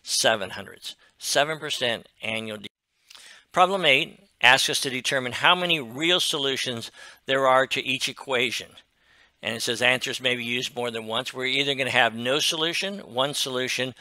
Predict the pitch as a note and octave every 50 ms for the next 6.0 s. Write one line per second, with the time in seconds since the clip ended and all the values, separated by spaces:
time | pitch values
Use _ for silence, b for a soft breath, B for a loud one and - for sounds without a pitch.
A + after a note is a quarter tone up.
0 | B B B B A2+ A#2+ - - C3+ C3+ C3+ - - A#2 F#2+ - - - G#2 F#2+
1 | F2 F2 - - - - - E3 F#3 G#3+ G3 - F#3+ D#3 D3+ B2+ - - C3 A#2
2 | - - F#2 F#2+ - _ B B B B B B - D3+ F#3+ G#3+ - - G#3 F#3+
3 | F#3 D#3+ D3 C3+ C3+ C3+ - - - - - - b b b b b - B2 B2+
4 | B2+ A#2+ - - - D#3 - - - C3 A#2 - - C#3 A#2+ G2 - - - _
5 | b b b b b b b b b b - - F3 F3+ F3+ F3 D#3+ - -